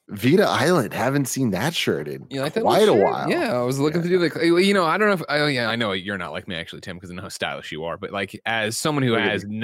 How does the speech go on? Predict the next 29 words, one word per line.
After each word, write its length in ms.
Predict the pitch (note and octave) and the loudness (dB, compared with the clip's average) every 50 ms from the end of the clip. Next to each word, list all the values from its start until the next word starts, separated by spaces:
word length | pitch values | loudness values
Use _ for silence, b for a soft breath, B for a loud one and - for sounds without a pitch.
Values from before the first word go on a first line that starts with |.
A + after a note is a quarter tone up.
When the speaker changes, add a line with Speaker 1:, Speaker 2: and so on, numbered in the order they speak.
| A2+ | 0
Speaker 1:
So 60 | A#2 | 2
Speaker 2:
nine, 180 | A#2 B2 A#2 A2 G#2 A#2 B2 | 2 2 2 2 0 0 -2
Speaker 1:
minty. 180 | B2 E2+ E2 - _ _ _ _ _ _ _ | -4 -8 -10 -12 _ _ _ _ _ _ _
Speaker 2:
nine 500 | G2+ A2+ A#2 A2+ A2+ B2 B2+ C3 C3 B2+ | -6 -4 -2 -2 0 0 0 -2 -2 -4
hundred 640 | A2 G#2 A#2 B2 B2+ A#2+ A#2+ A#2 B2 B2 A#2+ A#2 - | -4 -4 -4 -2 -2 -2 -2 0 0 0 0 -2 -4
t-shirts, 680 | - A2+ A2 A#2 - D3 C#3+ D3+ D#3+ - - - - - | -6 -6 -6 -4 -2 0 0 0 0 -4 -8 -14 -14 -8
like, 240 | F#2+ G#2 G#2 G2+ G#2 | -4 -4 -4 -4 -4
it's 160 | - A#2+ G#2+ | -6 -6 -2
that 200 | - A#2+ A#2 - | -2 -2 -2 0
thing 160 | - B2 B2 | -2 -2 -2
where 120 | A#2 A2+ A2 | -2 -2 -2
we 100 | A2 A2+ | -2 -4
just 120 | A2+ A2 | -2 -2
haven't 160 | C3+ A#2 A2 | -2 -2 -2
done 140 | G2 F#2+ F#2 | -4 -6 -6
laundry 340 | F#2 F#2+ G2+ G#2+ G#2+ A2 A#2+ | -6 -6 -6 -4 -4 -2 -2
in 60 | B2 | 0
a 40 | B2 | 0
while, 240 | A#2+ A#2+ B2 C3 B2+ | 0 2 2 0 0
so 400 | - - A#2+ G#2 G2+ G2+ G2+ G2 | -2 0 0 0 2 0 0 -2
the 260 | G#2 A#2 A#2+ A#2+ - _ | -4 -4 -4 -4 -4 _
A 240 | A#2+ B2+ C#3 D3 D3+ | -4 0 0 0 0
tier 320 | D3 - C3+ C3+ C3+ C3 | 0 0 0 2 2 2
and 300 | A2+ A2 G#2+ G#2 G2+ G2+ | 0 -2 -4 -8 -10 -8
B 240 | - A#2 C3+ C#3 C3+ | -6 -6 -6 -6 -6
tier 280 | C3 - - A2 G#2+ G#2 | -8 -8 -4 -4 -4 -4
teams 640 | G#2 - - G#2+ G2+ G#2 G2+ - G#2+ G#2+ G2+ - | -4 -6 -10 -10 -10 -10 -10 -10 -10 -10 -10 -6
have 180 | - G#2+ G2 G#2 | -6 -6 -6 -4
gone, 220 | G2+ G2+ G2+ G#2 | -4 -2 -2 -2